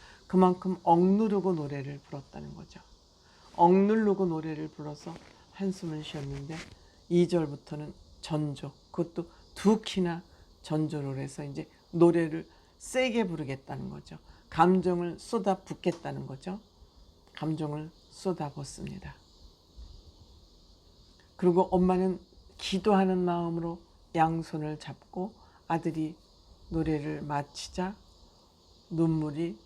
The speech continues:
살짝 보였습니다. 임영웅 씨도 노래를 마치고 나서는 눈물을 쏟기 시작합니다. 잘 마무리했다는 그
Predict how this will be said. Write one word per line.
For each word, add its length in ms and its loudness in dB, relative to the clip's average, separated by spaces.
살짝 520 -6
보였습니다. 720 -10
임영웅 460 6
씨도 360 -6
노래를 680 4
마치고 640 -4
나서는 540 -6
눈물을 720 4
쏟기 460 -8
시작합니다. 920 -14
잘 340 2
마무리했다는 840 -2
그 120 -8